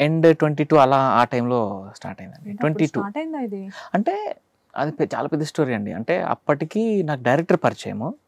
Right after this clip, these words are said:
Speaker 2: Hmm.
Speaker 1: డైరెక్టర్ ఇట్లా నేను ఒక సినిమా అనుకుంటున్నాను అంటే నాకు చాలా టైమ్ ఉండే, నాకు చాలా ఫ్రీగా ఉండే, ఏదైనా సిచ్యువేషన్ చెప్తే నేను ఆయనతో ట్రావెల్ చేయడం కంప-, అంటే అప్పటికి ప్రొడక్షన్ హౌస్ కానీ సినిమా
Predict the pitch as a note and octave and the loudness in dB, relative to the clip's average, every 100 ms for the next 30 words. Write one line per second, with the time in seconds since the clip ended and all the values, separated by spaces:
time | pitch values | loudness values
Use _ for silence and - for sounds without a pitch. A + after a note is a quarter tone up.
0 | A#3 A#3 A#3 A3+ _ _ _ - C#3 E3+ | -20 -20 -20 -20 _ _ _ 2 6 6
1 | F3+ - F#3 G3 F#3+ F3+ D#3 C#3+ C#3 - | 4 4 6 6 4 2 -2 0 -2 -6
2 | B2+ - - - C3 C3+ C3 A#2+ B2 - | -12 -16 -14 -8 -4 0 0 -2 -6 -2
3 | B2+ A#2+ A#2+ A#2 _ - - _ - D3+ | 0 0 -2 -6 _ -14 -14 _ -2 2
4 | D3+ F3 D#3+ D#3 D#3 C#3+ D3 D3+ D3 D3 | 2 2 4 4 4 2 0 -2 0 0
5 | C#3+ C3 - A#2+ A#2 C3+ - C3 B2+ C#3 | 0 -2 -2 0 2 0 -2 -2 0 -4
6 | C3+ C3 - - - - C3 C#3+ - B2 | -4 -8 -10 -20 -8 0 0 0 -2 -2
7 | - C3+ C#3 B2 - C3+ B2+ A#2+ A2+ G2 | 0 0 0 -2 0 0 2 2 2 -2
8 | - - - - A#2 A#2+ B2 A#2 A2+ A2+ | -8 -12 -10 -4 0 4 4 4 4 4
9 | A#2+ A#2 A2+ A2 G#2+ C3 D#3+ D#3 - E3+ | 4 0 -2 -2 0 2 2 2 4 4
10 | G3 - C#3 C3 D3 C#3 C3 C3 C3 C3+ | 4 4 0 0 0 -2 -2 -2 0 -2
11 | C3+ - B2 B2+ B2+ | -4 -6 -2 4 2